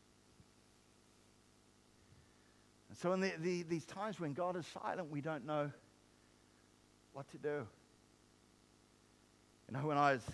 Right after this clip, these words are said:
growing up back in the old days, I, I'm fifty-six, I look incredible. I know, come on.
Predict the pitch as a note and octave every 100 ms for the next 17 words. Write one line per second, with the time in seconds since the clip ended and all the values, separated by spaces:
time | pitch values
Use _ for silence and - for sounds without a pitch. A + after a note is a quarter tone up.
0 | - D3 D3 C#3 C3+ D3 A#2 C3+ C#3 D3
1 | C3+ C3 A#2 A2+ - A#2+ D3+ C#3+ B2 B2
2 | C#3+ C3+ - - - - - - - -
3 | - - - - - - C#3+ E3 F3+ E3
4 | - E3 D#3+ - F3+ F#3 E3+ C#3+ C#3 C3+
5 | A#2+ C3+ C3 C#3+ C#3+ A#2+ A2+ A2+ - A#2
6 | A2+